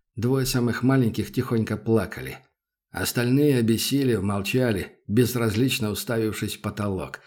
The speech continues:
В комнате было душно и мрачно. Окна полностью закрыты, тяжелые темные шторы отсекали солнечный свет,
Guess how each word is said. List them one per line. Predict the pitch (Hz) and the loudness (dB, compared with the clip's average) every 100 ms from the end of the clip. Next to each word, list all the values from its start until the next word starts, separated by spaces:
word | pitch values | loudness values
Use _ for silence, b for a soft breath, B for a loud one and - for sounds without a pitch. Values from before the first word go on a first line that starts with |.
| b b b _ _ | b b b _ _
В | - | -20
комнате | - 131 127 123 | 0 2 4 2
было | 117 110 | 2 2
душно | 104 139 131 113 | 2 0 0 -2
и | 101 | -2
мрачно. | 110 117 95 82 76 b b b _ | 0 0 -2 -6 -10 b b b _
Окна | 143 131 117 | 2 2 0
полностью | 104 - 135 120 110 120 | -2 0 0 2 0 -2
закрыты, | 107 101 117 131 123 82 - _ | -2 -2 0 0 0 -8 -12 _
тяжелые | 131 113 123 113 | 0 2 2 0
темные | 107 123 110 107 | 0 0 2 2
шторы | 98 - 131 110 | -2 0 0 0
отсекали | 98 113 - 113 110 | 0 -4 0 0 0
солнечный | - 120 107 98 107 | 0 0 0 0 -4
свет, | - 123 104 | 2 2 2